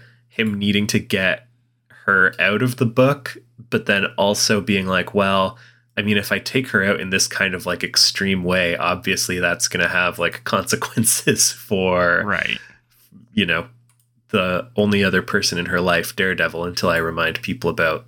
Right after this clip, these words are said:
Speaker 1: maybe there's other people in her life." Her heretofore unseen parents, <laughs> for
Speaker 2: Sure.
Speaker 1: example.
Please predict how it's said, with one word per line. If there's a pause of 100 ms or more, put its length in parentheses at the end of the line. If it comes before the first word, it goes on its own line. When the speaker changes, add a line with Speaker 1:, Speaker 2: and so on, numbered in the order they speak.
(360)
Speaker 1:
maybe
there's
other
people
in
her
life." (1080)
Her
heretofore
unseen
parents,
<laughs>
for
Speaker 2:
Sure.
Speaker 1:
example.